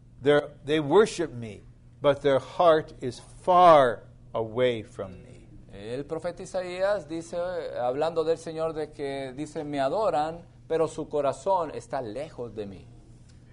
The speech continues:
Speaker 1: Now, for sure, the Lord wants a bride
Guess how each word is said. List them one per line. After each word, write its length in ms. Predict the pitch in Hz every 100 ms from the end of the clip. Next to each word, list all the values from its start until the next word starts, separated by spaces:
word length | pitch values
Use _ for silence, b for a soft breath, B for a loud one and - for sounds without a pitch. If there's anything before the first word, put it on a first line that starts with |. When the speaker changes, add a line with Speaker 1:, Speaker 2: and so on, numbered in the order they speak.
| b b b
Speaker 1:
Now, 680 | 143 165 160 151 143 139 - - - - - - - - - - - - - - -
for 160 | 175 160
sure, 1080 | - - - 254 277 208 147 117 120 143 147 - - - - - - - - - - - - -
the 100 | 143
Lord 320 | 165 190 185
wants 400 | 156 160 160 -
a 140 | 147
bride 920 | 123 101 135 147 135 117 117 120 127